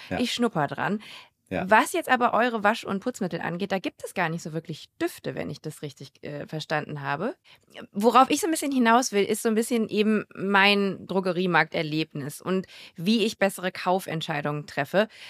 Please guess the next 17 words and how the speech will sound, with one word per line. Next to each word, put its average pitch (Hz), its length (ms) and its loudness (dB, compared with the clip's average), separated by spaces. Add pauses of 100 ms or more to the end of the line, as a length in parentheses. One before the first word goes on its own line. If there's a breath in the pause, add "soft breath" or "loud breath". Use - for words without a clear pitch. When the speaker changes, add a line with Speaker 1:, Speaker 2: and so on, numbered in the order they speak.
(140 loud breath)
Speaker 2:
Ähm, 196 440 4 (220)
genau, 226 200 4
ich 190 140 -2
gehe 220 140 -2
nach, 196 220 0 (260)
<laughs> 190 360 -8
manchmal 196 420 0
nach 190 140 0
dem 170 180 -4
Duft. 233 320 2 (480 loud breath)
Es - 180 -4
gibt 269 160 0
ja 247 100 6
sehr, 202 120 6
sehr 190 120 6
viele 175 200 0
Zertifikate. 156 720 -4